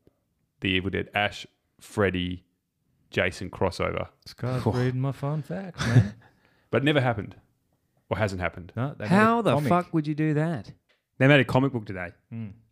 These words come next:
Speaker 3: Well, really?
Speaker 2: Limited series of couple of, couple of releases, yeah.
Speaker 3: See, that's a cool way of doing it, a comic book, 'cause you can go into a lot of detail.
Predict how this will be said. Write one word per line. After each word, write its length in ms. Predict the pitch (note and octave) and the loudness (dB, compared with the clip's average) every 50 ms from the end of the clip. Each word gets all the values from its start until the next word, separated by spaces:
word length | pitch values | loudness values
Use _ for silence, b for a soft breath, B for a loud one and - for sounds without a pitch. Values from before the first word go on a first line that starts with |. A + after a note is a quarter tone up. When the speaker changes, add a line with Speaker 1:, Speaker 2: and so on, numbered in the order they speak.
| _ _ _ _ _ - | _ _ _ _ _ -2
Speaker 3:
Well, 180 | A#2 C3 C3+ | 0 2 2
really? 320 | A#2+ A2 B2 E3 F3+ C3+ - | 2 4 4 4 4 2 0
Speaker 2:
Limited 340 | A#2 A#2 A2+ G#2+ A2 G2 - | 0 -2 -2 -2 -4 -8 -6
series 440 | - G#2+ G#2 G2+ G#2 G2+ F#2+ F#2 | -2 2 4 4 4 4 2 0
of 160 | G2+ F2+ F2+ - | -4 -6 -8 -6
couple 320 | - G2+ F#2+ - G2+ G2 | -6 -6 -6 -4 -4 -4
of, 140 | F2+ F#2 G2 - _ _ _ _ _ _ _ _ | -4 -4 -6 -10 _ _ _ _ _ _ _ _
couple 240 | - - - G2 | -8 -6 -4 -4
of 60 | F#2 F2+ | -4 -2
releases, 480 | F#2 F#2+ G2 G#2 G#2+ - - F#2 F2+ | -2 -2 -2 -4 -4 -6 -8 -8 -6
yeah. 160 | G2+ G#2+ A2 - - _ _ _ _ _ _ _ _ | -6 -6 -8 -10 -14 _ _ _ _ _ _ _ _
Speaker 3:
See, 120 | - D#3 | 0 0
that's 280 | D#3 D3+ G3+ G#3+ A3 - | 2 4 4 4 2 0
a 40 | F3+ | 0
cool 180 | - D#3+ C#3 | 2 4 6
way 120 | B2+ A#2 G#2+ | 6 6 6
of 60 | F#2+ | 4
doing 240 | G2 G2+ G2+ G2+ G#2 | 2 0 -2 -2 -2
it, 100 | A#2 - | -4 -4
a 60 | - | -4
comic 260 | A#2 - B2+ C3 B2+ A2+ | 0 2 2 2 2 0
book, 160 | A#2 G#2 - | -2 -4 -4
'cause 120 | - G#2+ | -6 -6
you 80 | G2+ G2 | -6 -4
can 80 | A2 | 0
go 140 | A2 A#2+ A#2+ | 2 2 2
into 140 | A#2 G#2+ A2 | 2 0 -2
a 40 | G2+ | -2
lot 120 | G2+ G2 | -4 -4
of 80 | F#2 - | -4 -6
detail. 540 | - G2 A2+ G#2+ - F2+ D#2+ D2 - - | -6 -6 -6 -6 -6 -8 -8 -10 -14 -18